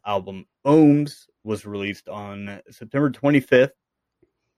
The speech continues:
uh, just a few days ago. Um, I'm gonna leave any kind of reviews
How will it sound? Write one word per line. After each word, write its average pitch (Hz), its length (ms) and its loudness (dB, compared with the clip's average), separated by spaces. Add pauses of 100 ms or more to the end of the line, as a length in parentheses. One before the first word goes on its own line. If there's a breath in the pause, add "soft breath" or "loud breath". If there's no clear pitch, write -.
(840)
uh, 107 180 0
just 110 260 -4
a 104 40 -10
few 110 220 -6
days 98 300 -4
ago. 95 500 -8 (500)
Um, 95 540 -8
I'm 123 140 -2
gonna 165 140 6
leave 131 920 4
any 107 340 -4
kind 110 220 -10
of 92 120 -10
reviews 95 680 -14